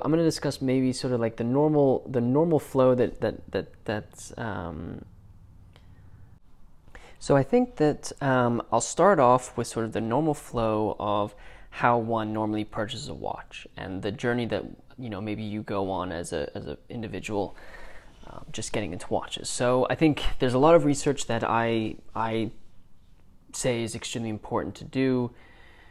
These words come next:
as you go through, um,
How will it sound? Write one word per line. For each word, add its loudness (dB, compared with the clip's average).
as 2
you 4
go 4
through, -4
um, -10